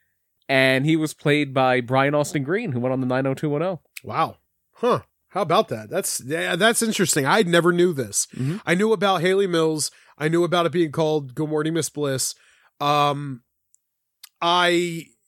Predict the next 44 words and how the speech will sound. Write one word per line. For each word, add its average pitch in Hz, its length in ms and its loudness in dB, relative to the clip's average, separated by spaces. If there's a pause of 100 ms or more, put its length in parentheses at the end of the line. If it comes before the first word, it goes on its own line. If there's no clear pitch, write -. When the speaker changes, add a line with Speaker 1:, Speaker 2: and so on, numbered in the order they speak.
(380)
Speaker 2:
i-, 202 60 -4
i-, 233 400 2
it's 226 160 0
funny 196 240 2
'cause 160 160 0
just 220 180 0
the 208 80 4
name 180 260 0
itself, 151 340 0
Good 156 180 0
Morning, 160 320 2
Miss 147 160 2
Bliss, 156 400 0 (380)
I - 20 -2
don't 160 120 2
know 160 60 2
why, 147 300 2
but 156 100 0
it 160 40 2
reminds 147 440 -2
me 170 80 2
of 147 140 -2
What's 147 320 -2
the 160 80 -6
Story, 160 400 2
Morning 156 340 0
Glory. 151 480 0
Speaker 1:
Yeah. 160 360 2
Speaker 2:
This 277 160 2
is 311 120 -2
two 311 220 0
Oasis 247 480 0
references 131 560 -4
in 135 80 -6
this 143 120 -2
show. 135 380 -2
Speaker 1:
<laughs> - 60 -20 (720)
Speaker 2:
Um, 180 480 2 (380)
by 208 220 2
the 214 100 4
way, 160 400 2 (240)
do 180 100 -2
you 214 240 0
know 175 540 0